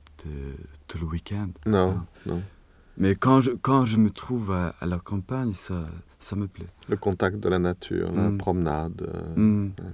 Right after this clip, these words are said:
Speaker 2: ouais.
Speaker 1: De
Speaker 2: Et
Speaker 1: retrouver le, le
Speaker 2: Hmm.
Speaker 1: silence, la paix, hein.
Speaker 2: Hmm. Et tu as besoin dans ta vie quotidienne de regarder le, c'est fini.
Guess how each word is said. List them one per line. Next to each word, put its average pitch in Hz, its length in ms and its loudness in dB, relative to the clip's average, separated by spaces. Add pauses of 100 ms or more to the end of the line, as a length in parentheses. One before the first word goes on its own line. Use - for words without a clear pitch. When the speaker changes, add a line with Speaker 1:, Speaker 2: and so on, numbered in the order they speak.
(580)
Speaker 2:
ouais. - 60 -16 (1080)
Speaker 1:
De 90 160 -2
Speaker 2:
Et 87 80 4
Speaker 1:
retrouver 92 540 -2
le, 92 120 -6
le 80 240 -6
Speaker 2:
Hmm. 85 40 -4
Speaker 1:
silence, 90 520 -4
la 92 60 -6
paix, 90 300 -8
hein. 90 120 -12
Speaker 2:
Hmm. 104 260 -6 (1300)
Et - 20 -12
tu 107 160 6
as 107 60 8
besoin 110 420 2
dans 127 100 -2
ta 113 140 -2
vie 107 160 0
quotidienne 107 720 0
de 92 380 0 (800)
regarder 95 480 2
le, 92 180 0
c'est - 160 -12
fini. 98 300 0